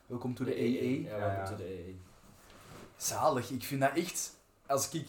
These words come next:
Speaker 1: op de bus naar huis zit of op de trein naar huis zit of dat ik iets aan het doen ben, dat is, dat is wat ik luister.
Speaker 3: Weet je wat ik vind dat?
Speaker 1: Ik
Speaker 3: Ik
Speaker 1: vind
Speaker 3: vind
Speaker 1: dat
Speaker 3: die
Speaker 1: zo top.
Speaker 3: ik vind die zijn stem heel relaxerend, hè.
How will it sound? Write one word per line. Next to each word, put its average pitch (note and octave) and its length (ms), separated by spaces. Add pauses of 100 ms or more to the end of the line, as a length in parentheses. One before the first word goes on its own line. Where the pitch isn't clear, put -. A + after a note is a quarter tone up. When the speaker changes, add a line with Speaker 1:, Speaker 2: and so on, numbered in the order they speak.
(140)
Speaker 1:
op C#3+ 160
de B2+ 60
bus D3+ 240
naar D#3+ 180
huis E3 160
zit D#3+ 100
of D3+ 60
op C#3 100
de B2 100
trein C#3+ 220
naar D3 100
huis D3+ 180
zit - 100
of A#2+ 140
dat A#2 180
ik A2+ 100
iets D3 200
aan C#3+ 60
het B2+ 100
doen D#3 140
ben, D#3+ 280
dat A#2+ 140
is, B2+ 300
dat A#2+ 160
is C#3 200
wat - 160
ik C3+ 120
luister. A#2 340
Speaker 3:
Weet G2+ 100
je A#2 60
wat G#2+ 100
ik - 100
vind A2 200
dat? B2+ 80
Speaker 1:
Ik C3 60
Speaker 3:
Ik A2 80
Speaker 1:
vind - 40
Speaker 3:
vind C#3+ 120
Speaker 1:
dat B2+ 80
Speaker 3:
die G#2 100
Speaker 1:
zo D3 180
top. F3+ 220 (120)
Speaker 3:
ik - 60
vind A#2 140
die A2 100
zijn G#2 120
stem G#2 420
heel F#2 260
relaxerend, F2+ 800
hè. G2+ 60